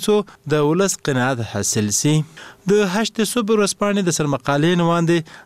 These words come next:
د ټاکنیزو ستونزو د هواري په هدف باید خبرې او مذاکره دوام پیدا کړي.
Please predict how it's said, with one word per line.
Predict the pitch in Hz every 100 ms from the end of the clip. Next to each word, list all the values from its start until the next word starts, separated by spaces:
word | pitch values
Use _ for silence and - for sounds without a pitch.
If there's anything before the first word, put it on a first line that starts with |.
| -
د | 185 196
ټاکنیزو | 190 190 208 190 175
ستونزو | - 185 170 175
د | 151 127
هواري | 131 135 165 156
په | 113
هدف | 104 113 107 117 117
باید | 113 113 110 - -
خبرې | 147 160 185 202
او | 170
مذاکره | 143 117 120 110 131 143 120
دوام | 110 120 117 98 101
پیدا | 98 104 101
کړي. | 120 147